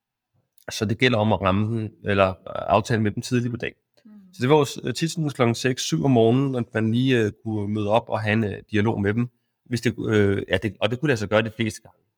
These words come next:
Speaker 1: Så var der nogle gange om formiddagen og, og, og ved middagstid, hvor det var nødvendigt at, øh, at tage fri,
Speaker 2: Ja.
Speaker 1: øhm, for at mødes med dem, så kunne arbejde, øh, efterfølgende. Og det, øh,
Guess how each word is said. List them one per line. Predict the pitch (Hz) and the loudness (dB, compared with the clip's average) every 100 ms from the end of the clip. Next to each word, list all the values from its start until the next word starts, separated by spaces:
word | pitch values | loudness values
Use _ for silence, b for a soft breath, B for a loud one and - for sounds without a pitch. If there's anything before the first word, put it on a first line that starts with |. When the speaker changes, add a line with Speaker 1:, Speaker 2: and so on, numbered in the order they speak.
| - | -8
Speaker 1:
Så | 127 | 2
var | 131 | 2
der | 127 | 4
nogle | 131 | 2
gange | 120 110 117 | 2 2 0
om | 117 | 2
formiddagen | 110 117 113 104 101 104 | 0 2 0 0 2 2
og, | 82 87 82 | 2 2 2
og, | 82 85 - | -2 -2 -2
og | 85 78 | -2 -2
ved | 101 | -2
middagstid, | 98 107 117 - 117 101 | 0 2 0 0 -2 -2
hvor | 90 98 98 - | -4 -8 -8 -4
det | 95 | -2
var | |
nødvendigt | 95 92 101 98 95 | -2 -2 -4 -4 -6
at, | 92 - | -6 -4
øh, | 87 80 _ _ _ _ - | -4 -4 _ _ _ _ -4
at | 95 | -4
tage | - | -4
fri, | - 127 123 - _ _ _ _ | -4 -2 -2 -6 _ _ _ _
Speaker 2:
Ja. | - 101 98 | 0 4 4
Speaker 1:
øhm, | 98 95 92 - | 4 2 -2 0
for | 110 | 0
at | |
mødes | 110 120 117 | 2 0 -2
med | 107 | -2
dem, | 104 | -2
så | 107 | -4
kunne | 104 | -2
arbejde, | 92 92 92 87 85 | -2 2 2 2 -2
øh, | |
efterfølgende. | 85 92 - 92 80 80 82 _ _ _ _ - | -2 -4 -4 -8 -6 -6 -12 _ _ _ _ -14
Og | 107 | -2
det, | 151 160 131 110 | 2 4 2 0
øh, | 104 | -2